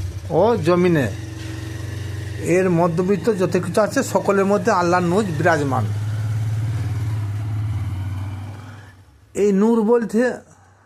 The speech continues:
আপনি আমি কি বুঝি, আর আমরা বুঝলাম বা এটা কি? নূর, নূর যাকে বলা হয় আলো, এই আলো বা জ্যোতি, এখানে একদিক থেকে জ্ঞানের আলো বোঝানো যায়।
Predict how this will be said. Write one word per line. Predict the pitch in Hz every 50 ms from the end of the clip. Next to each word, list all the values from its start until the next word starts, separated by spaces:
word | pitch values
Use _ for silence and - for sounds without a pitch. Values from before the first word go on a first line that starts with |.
| _ _ _ _ _ _ _ _ _ - _ -
আপনি | 143 160 165 165 170 185
আমি | 190 185 196 190
কি | 170 - - 208
বুঝি, | 180 180 190 165 185 214 269 302 - - _ _ - - - _ _ _ _ _ - _ _ _ _ _ _ _ _ -
আর | - 143 147 135 - -
আমরা | - 143 160 180 185
বুঝলাম | 170 135 135 170 185 190 208 214 214 208
বা | 220
এটা | 214 214 208
কি? | 175 - 208 220 254 - - - - - _ _ _ _ - - - - _ - -
নূর, | 139 156 185 214 254 294 277 - - - - - _ _ _ - - - - _ _ _ - - - _ _ _ _ _ _ _ _ _ _ _ _ _ _ _ _ _ -
নূর | 147 175 196 202 185
যাকে | 202 185 - 214
বলা | 196 190 185 190
হয় | 220 240 - -
আলো, | 143 147 165 165 151 143 127 110 107 113 151 185
এই | - 151 160
আলো | 160 151 156 160 185 226 254 - - _ _ _ _ _ _ - - - - - - - - - - - - - - - - _ -
বা | - 170
জ্যোতি, | 160 151 196 190 180 - 170 147 110 95 - _ _ _ _ _ _ _ _ _ _ _ _ _ _ _ _ _ _ _ _ _ _ _ _ - - - - - _ _ -
এখানে | 143 143 147 175 185 202
একদিক | 202 185 180 175 160 185 175 180
থেকে | 208 214 208
জ্ঞানের | 151 160 170 170 175 180 185
আলো | 180 170 180 190 220 220
বোঝানো | 190 190 175 180 185 185 170
যায়। | 147 139 123 107 101